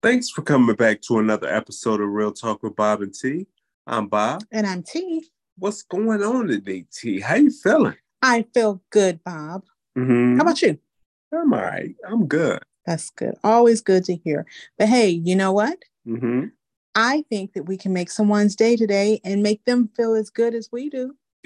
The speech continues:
Speaker 1: Okay.
Speaker 2: You wanna know why?
Speaker 1: How? How can we do that?
Speaker 2: Because we're running another promotion. That's how.
Speaker 1: Yes, we are.
Speaker 2: Tell us about it.
Speaker 1: Get early access to eighty for Brady on digital today.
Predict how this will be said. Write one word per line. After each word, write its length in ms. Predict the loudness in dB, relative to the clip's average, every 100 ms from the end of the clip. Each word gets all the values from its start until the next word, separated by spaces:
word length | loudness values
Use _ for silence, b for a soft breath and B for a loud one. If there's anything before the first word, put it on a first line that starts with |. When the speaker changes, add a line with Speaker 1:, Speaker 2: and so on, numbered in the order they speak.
| -4
Speaker 1:
Okay. 440 | -2 0 0 -2 -2 -4
Speaker 2:
You 180 | 0
wanna 160 | 0 0
know 160 | -2 -2
why? 220 | -4 -6 -12 _ _ _ _
Speaker 1:
How? 420 | -8 -4 -2 -2 -4
How 100 | -10
can 140 | -8
we 120 | -6
do 180 | -4 -4 -4
that? 180 | -6 _
Speaker 2:
Because 320 | 4 4 4
we're 180 | 4 4
running 300 | 2 0 -2
another 540 | -2 -2 -2 -2 -4 -6
promotion. 680 | -6 -6 -6 -6 -6 -6
That's 260 | -6 -8 -10
how. 400 | -8 -8 -10 -14
Speaker 1:
Yes, 320 | -12 -12 -10 -2
we 180 | 0
are. 160 | 0 -4 -12 _
Speaker 2:
Tell 140 | -2 -2
us 100 | -2
about 200 | -8 -12
it. 60 | _ _ _ _ _ _ _ _
Speaker 1:
Get 220 | -2 -2 0
early 340 | 0 2 0
access 600 | 2 2 0 -2 -6 -4
to 120 | -2 -2 0
eighty 200 | -2 -2
for 180 | -4 -6
Brady 440 | -2 2 2 0
on 180 | -2 -4
digital 520 | -4 -6 -6 -6 -6
today. 460 | -8 -8 -8 -8 -12